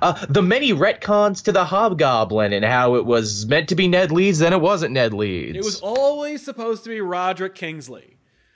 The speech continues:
Speaker 2: And, uh, yeah, it was supposed to be Roderick, Roderick Kingsley,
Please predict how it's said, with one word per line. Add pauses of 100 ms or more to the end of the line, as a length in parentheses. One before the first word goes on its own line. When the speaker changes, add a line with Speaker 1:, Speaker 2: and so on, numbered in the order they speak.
(300)
Speaker 2:
And,
uh, (1700)
yeah,
it
was
supposed
to
be
Roderick,
Roderick
Kingsley,